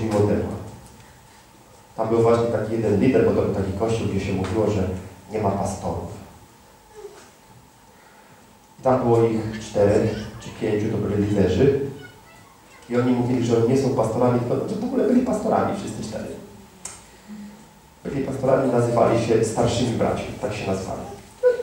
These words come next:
Byli pastorami normalnie. Albo mówili, że nie, że w ogóle jak powiedziałeś do niego pastorze, to się obrażał. Mówi, „Je-, jestem starszym bratem”. Starszym bratem.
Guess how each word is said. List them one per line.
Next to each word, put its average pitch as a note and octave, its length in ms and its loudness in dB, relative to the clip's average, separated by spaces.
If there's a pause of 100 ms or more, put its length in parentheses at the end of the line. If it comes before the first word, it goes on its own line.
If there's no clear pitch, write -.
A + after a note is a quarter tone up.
(560)
Byli A4+ 120 8
pastorami - 420 4
normalnie. - 440 -4 (1120)
Albo A#2+ 120 -2
mówili, D3 180 0
że B2+ 160 2
nie, G2 140 2
że A#2 120 2
w B2 320 2
ogóle D#3 280 6 (240)
jak C3+ 120 4
powiedziałeś D3 360 6
do C#3+ 100 6
niego C3+ 160 4
pastorze, - 300 4
to - 180 4
się - 160 2
obrażał. F#2+ 360 2 (260)
Mówi, A#2+ 300 4
„Je-, A#2 260 6
jestem A#2+ 380 4
starszym B2+ 380 4
bratem”. G#2 280 2 (1700)
Starszym C#3 340 -2
bratem. - 240 -6